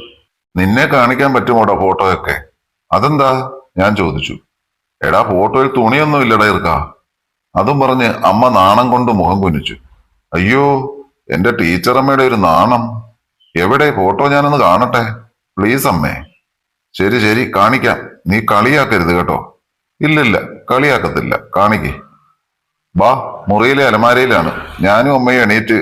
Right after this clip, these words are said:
മുറിയിലേക്ക് പോയി. അമ്മ അലമാര തുറന്ന് ഫോട്ടോ തപ്പിയെടുത്തു. ഞാൻ അമ്മയുടെ ബെഡിലിരുന്നു. അമ്മ ഫോട്ടോയുമായി വന്ന് കട്ടിലിരുന്നു. "കാണിക്ക്, ഞാനൊന്ന് നോക്കട്ടെ." "മോനെ,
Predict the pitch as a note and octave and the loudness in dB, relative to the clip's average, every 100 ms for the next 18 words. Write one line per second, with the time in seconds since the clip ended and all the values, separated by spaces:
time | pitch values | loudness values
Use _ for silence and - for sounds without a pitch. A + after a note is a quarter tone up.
0 | - F2 F#2 G#2 A2 A2 D#2+ B1 - _ | -2 -2 0 2 0 0 -4 -4 -8 _
1 | _ _ _ _ _ G#2 C#3+ D#3+ B2 B2+ | _ _ _ _ _ -2 2 2 2 2
2 | C#3+ D3 C3 A2+ A2 - F#2 G2+ A#2+ A#2 | 2 2 2 0 -2 -2 -2 0 0 -2
3 | - F2+ C#2+ - - - _ _ _ _ | -2 -2 -2 -6 -14 -20 _ _ _ _
4 | - G#2 C#3 C#3+ B2+ C3 B2+ A#2+ D#2+ G#2+ | -2 0 2 2 2 2 2 0 0 -2
5 | G2 - - - - _ _ _ F#2+ A2 | -2 -4 -6 -10 -16 _ _ _ -2 2
6 | D#3 C3+ G#2+ A2 C3+ C3+ C#3 C#3 C3 A2+ | 2 2 0 0 0 2 2 2 0 0
7 | G#2+ - G2 - G#2+ G2+ D#2 C2+ - - | -2 -2 -2 0 0 0 -2 -6 -10 -18
8 | _ _ _ _ _ D2 F#2+ D3+ D3+ D3 | _ _ _ _ _ 0 2 2 0 -2
9 | - - E2 - - C3 G2 - B2 A#2 | -6 -6 0 2 2 2 2 0 0 -2
10 | A2+ - _ _ _ _ _ F2+ G#2+ | -4 -12 _ _ _ _ _ 0 2